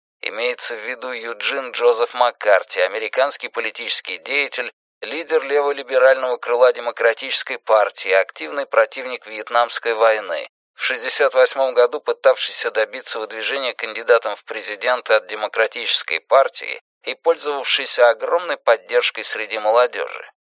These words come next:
Как насчёт герлы с серебряными звёздочками на лбу?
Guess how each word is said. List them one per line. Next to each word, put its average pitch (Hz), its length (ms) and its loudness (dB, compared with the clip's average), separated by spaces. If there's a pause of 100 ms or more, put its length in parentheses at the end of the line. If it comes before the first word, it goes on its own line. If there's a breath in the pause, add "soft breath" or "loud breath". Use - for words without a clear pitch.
(1120)
Как 175 340 6
насчёт 185 520 6
герлы 151 720 6
с - 60 2
серебряными 139 840 6
звёздочками 113 840 2
на 107 240 4
лбу? 98 420 4